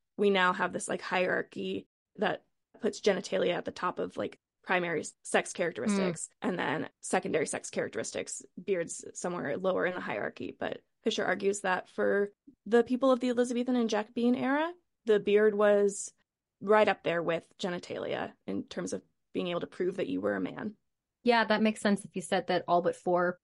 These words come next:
Speaker 2: Shakespeare plays contain this symbolism or
Speaker 1: Of a
Speaker 2: at
Speaker 1: beard,
Speaker 2: least
Speaker 1: yeah.
Speaker 2: discuss the symbolism
Speaker 1: Discuss
Speaker 2: of the
Speaker 1: a
Speaker 2: beard.
Speaker 1: beard, yeah.
Speaker 2: Yeah.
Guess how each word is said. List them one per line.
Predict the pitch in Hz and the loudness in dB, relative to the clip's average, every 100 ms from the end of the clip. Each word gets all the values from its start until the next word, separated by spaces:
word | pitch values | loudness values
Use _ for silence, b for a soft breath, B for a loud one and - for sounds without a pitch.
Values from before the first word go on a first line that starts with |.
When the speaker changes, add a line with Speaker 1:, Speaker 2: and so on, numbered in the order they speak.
| _ | _
Speaker 2:
Shakespeare | - 196 - | -2 -2 -2
plays | 170 180 165 165 165 - - _ _ _ | -2 0 2 0 -4 -14 -18 _ _ _
contain | - 208 196 196 180 | 4 4 6 4 4
this | 165 160 - - - _ _ _ - | 4 2 -4 -10 -16 _ _ _ -20
symbolism | - - 196 185 170 160 160 143 107 107 - | -16 -2 2 2 4 2 2 -2 -2 -4 -6
or | - 170 160 | 0 2 2
Speaker 1:
Of | 202 | 0
a | |
Speaker 2:
at | 185 | 0
Speaker 1:
beard, | 180 156 220 | 0 2 6
Speaker 2:
least | 262 202 | 6 4
Speaker 1:
yeah. | 127 175 - | 0 -4 -2
Speaker 2:
discuss | 220 214 - 196 - | 0 2 4 2 2
the | 185 | -4
symbolism | 165 170 160 156 | 0 -2 -2 0
Speaker 1:
Discuss | 160 180 | 0 2
Speaker 2:
of | 180 | 2
the | |
Speaker 1:
a | 135 | 2
Speaker 2:
beard. | 135 143 | 0 -4
Speaker 1:
beard, | - | -6
yeah. | - 196 | -2 0
Speaker 2:
Yeah. | - | -2